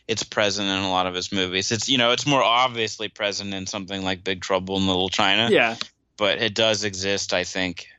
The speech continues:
Speaker 1: at least in part, in most of his movies.
Speaker 2: Um, I did,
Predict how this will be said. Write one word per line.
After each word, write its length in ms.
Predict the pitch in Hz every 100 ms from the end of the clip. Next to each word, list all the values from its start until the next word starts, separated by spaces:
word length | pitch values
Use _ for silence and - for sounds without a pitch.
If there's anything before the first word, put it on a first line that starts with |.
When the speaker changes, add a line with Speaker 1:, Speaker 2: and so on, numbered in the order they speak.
| -
Speaker 1:
at 120 | 104
least 280 | 123 131 -
in 140 | 110 107
part, 360 | 120 104 87
in 160 | 87 104
most 320 | 101 98 -
of 100 | 92
his 160 | 92 87
movies. 520 | 92 85 87 90 - _ _ _ _ _ - 151
Speaker 2:
Um, 320 | 135 131 135
I 80 | 156
did, 240 | 170 -